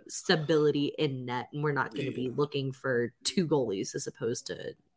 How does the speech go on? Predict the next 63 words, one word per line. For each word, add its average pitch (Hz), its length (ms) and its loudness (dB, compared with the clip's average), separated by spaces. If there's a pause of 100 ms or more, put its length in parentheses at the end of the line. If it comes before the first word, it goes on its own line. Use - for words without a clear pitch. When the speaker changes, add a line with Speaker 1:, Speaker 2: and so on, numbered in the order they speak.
(120)
Speaker 1:
or 147 240 6
Speaker 2:
Yeah, 123 260 10
Speaker 1:
yeah. 113 100 4
Speaker 2:
like, 131 420 8
like, 135 300 8
like 147 280 10
you, 175 180 10
like, 151 260 10
you 165 100 8
know, 151 400 12
Kochetkov 131 640 8
is 123 80 4
gonna 127 120 6
be 123 80 12
with 117 180 4
the, 151 60 4
with 135 140 10
the 120 60 4
Canes 117 380 4
next 98 220 -2
season, 101 400 0
so 113 240 4
there's 120 160 12
Speaker 1:
Right. 151 180 12
Speaker 2:
not, 123 240 8 (320)
there's 160 220 12
not 165 180 12
gonna 151 160 8
be 139 120 12
a 135 40 10
debate 127 320 8
if 123 80 8
he's 123 140 4
gonna 123 100 4
be 123 80 6
in 117 80 6
Chicago, 123 600 8
he's 113 100 6
gonna 113 100 0
be 110 60 0
in 104 80 -2
Carolina. 101 560 -2
He's 120 300 2
Speaker 1:
I'm 233 80 12
Speaker 2:
gonna 240 100 12
Speaker 1:
not 226 80 12
Speaker 2:
be - 40 4
Speaker 1:
gonna 220 100 12
be 214 100 12
Speaker 2:
the 202 60 12
Speaker 1:
worrying 190 380 12
for 180 140 6
the 170 120 8
next 165 240 2
four 165 180 4
years 147 300 6
about 151 200 4
who's 147 240 2
tending 120 380 -2
our 82 80 -6
net. 73 240 -4 (500)
Speaker 2:
It's 170 260 10
just, 147 360 8